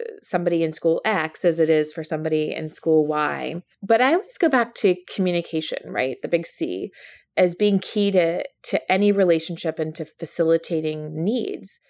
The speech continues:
So first, <laughs> if you're going to have communication, it should be with a disability expert. And unfortunately, again, not every school has someone that is a D R P or a disability resource professional. But what should be happening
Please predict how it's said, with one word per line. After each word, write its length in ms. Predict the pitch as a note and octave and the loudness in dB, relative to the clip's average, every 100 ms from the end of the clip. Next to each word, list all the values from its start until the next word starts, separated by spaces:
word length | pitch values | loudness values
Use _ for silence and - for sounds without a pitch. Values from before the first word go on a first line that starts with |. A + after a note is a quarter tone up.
| _ _ | _ _
So 540 | - - G#3 G3+ G3 - - _ _ - | -4 2 4 6 4 0 -8 _ _ -18
first, 640 | - F4 E4+ G3+ - - B3 - | 0 2 4 2 -2 -4 -4 -6
<laughs> 240 | - - - | -20 -10 -2
if 120 | G#3 | 2
you're 140 | G#3+ | 2
going 400 | F#3+ - G3+ A3+ | 2 0 2 2
to 80 | G#3+ | 0
have 440 | F3 E3 E3 E3 E3+ - | 0 -2 -2 -4 -10 -20
communication, 920 | - F#3 E3+ - A#3 - F3 E3 E3 E3 | -2 0 0 2 0 2 -2 -2 -4 -6
it 140 | - F3 | -6 -6
should 180 | - F3+ | -4 -2
be 140 | E3 | -2
with 140 | D#3+ | 0
a 40 | E3 | 0
disability 640 | E3 D#3+ E3 E3 D#3+ - | -2 -4 -2 -2 -2 -2
expert. 480 | - - - F#2+ G#2 - - | -6 -8 -4 -2 -4 -4 0
And 220 | F3 F3 | 0 2
unfortunately, 640 | F3+ - G#3 G#3 - E3+ | 0 2 0 0 -4 -4
again, 420 | E3 B3+ C#4 F#3 | -4 0 0 0
not 200 | E3 E3 | 0 0
every 240 | - E3 E3+ | 0 0 0
school 340 | - E3 D#3+ | 0 2 2
has 400 | D#3+ - G3+ F3+ | 0 -2 -2 0
someone 380 | E3 D#3+ D#3 D#3 | -2 -2 -2 -2
that 220 | D#3+ - - | -2 -2 0
is 400 | E3 D#3+ E3 - | 0 0 -4 -6
a 80 | - | -4
D 300 | D#3 - E3+ | -4 0 2
R 160 | D#3+ E3 | 4 2
P 240 | - D#3 | 0 0
or 140 | D#3 D3 | 2 2
a 60 | |
disability 540 | E3 E3 - - - E3 | 0 -6 -4 -2 0 -2
resource 420 | E3 - E3+ - | -4 -2 -4 -4
professional. 680 | - E3 E3+ - D#3 D#3+ G3+ - - - - - | -4 -2 -4 -6 -8 -8 -10 -14 -20 -20 -20 -6
But 260 | F#3 A3 | 0 2
what 180 | G3 - | 2 -2
should 240 | - F#4+ A4+ | 0 2 2
be 120 | B3 | 0
happening 580 | E3+ D3+ - E3 D3+ | -2 -6 -8 -8 -8